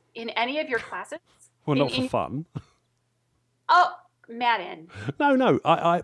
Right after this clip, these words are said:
Speaker 2: personally, I'm, maybe some do. Maybe some listening to this, sh-, this show have done in, like, college or something like that. But m-, personally,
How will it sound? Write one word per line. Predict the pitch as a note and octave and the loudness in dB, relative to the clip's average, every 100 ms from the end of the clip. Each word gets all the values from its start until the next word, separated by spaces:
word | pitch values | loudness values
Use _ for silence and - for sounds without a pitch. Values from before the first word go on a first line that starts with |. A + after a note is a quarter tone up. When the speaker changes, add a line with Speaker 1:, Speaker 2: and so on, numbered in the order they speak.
| - | 2
Speaker 2:
personally, | G3+ G#3 - F#3 | 4 4 2 -6
I'm, | D3+ E3+ E3+ _ _ _ | -2 -2 -4 _ _ _
maybe | D#3 F#3 A#3+ A3+ | -6 -4 -4 -6
some | - F#3 E3 D#3 | -6 -2 -2 -2
do. | C3 B2+ B2+ | -2 0 0
Maybe | C#3 D#3+ | -2 -2
some | D#3+ D#3 C#3 | -4 -4 -4
listening | C#3 - B2 | -4 -4 -6
to | A#2 | -6
this, | A#2 | -10
sh-, | - - _ _ _ _ | -12 -16 _ _ _ _
this | - C3+ | -8 -8
show | - B2+ A2+ | -6 -4 -4
have | A2+ B2 | -4 -6
done | A#2 G#2 | -4 -6
in, | G#2+ G#2 | -6 -8
like, | G#2 G#2 - - | -10 -10 -12 -20
college | - - A2+ G#2 | -8 -4 -2 -2
or | G#2 | -6
something | G2+ A2+ G2+ | -8 -8 -6
like | G#2 F#2 | -6 -6
that. | F#2+ | -8
But | - G#2+ - _ | -10 -12 -14 _
m-, | A#2+ A#2+ B2 | -8 -8 -4
personally, | - E3 E3 - D#3+ D#3 D3+ | 0 0 0 -2 -2 -2 -2